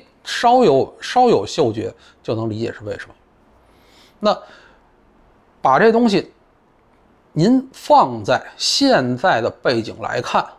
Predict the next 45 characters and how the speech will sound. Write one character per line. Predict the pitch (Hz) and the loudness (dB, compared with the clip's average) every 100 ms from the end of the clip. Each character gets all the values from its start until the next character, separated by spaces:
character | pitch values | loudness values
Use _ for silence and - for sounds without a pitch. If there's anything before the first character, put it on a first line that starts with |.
| - | -6
啊， | 110 92 | -4 -4
我 | 113 | -6
们 | 107 127 | -6 -6
必 | 151 | -6
须 | 160 | -2
得 | 151 | -4
放 | - | -4
在 | 143 | -4
现 | 139 214 | -4 -2
在 | 175 | -2
的 | 120 | -4
背 | 117 | -6
景 | 101 | -8
来 | 95 | -12
看， | 107 - - _ - _ _ | -14 -16 -16 _ -20 _ _
它 | - 202 202 - _ _ | -4 0 0 -4 _ _
与 | - 110 113 | -8 -6 -6
当 | 113 - 117 113 | -4 -2 0 -2
时 | - 107 127 - _ _ - | -4 -4 -4 -4 _ _ -8
整 | 98 | -6
体 | 143 - | -6 -10
的 | |
背 | 110 196 | -6 -4
景 | 123 - | -4 -8
不 | - | -16
同。 | 98 - _ _ _ _ _ _ | -16 -18 _ _ _ _ _ _
当 | - 285 285 | 0 2 2
时 | - 123 | 0 -2
整 | 127 113 | -2 -6
体 | 113 | -6
的 | 101 | -8
背 | - 104 | -6 -8
景 | 95 - | -10 -18
啊， | - - _ _ _ | -20 -20 _ _ _
是 | - - 104 | -8 -4 -2
这 | 120 95 | -2 -6
个 | 98 92 - _ _ _ | -8 -14 -20 _ _ _
两 | 139 120 - - | -6 -4 -6 -6
派 | 165 117 | -4 -4
之 | 135 | -4
间 | 135 143 | -4 -4
的 | 104 | -4
在 | 113 104 | -4 -4
斗 | 147 | -4
争， | 107 143 | -4 -6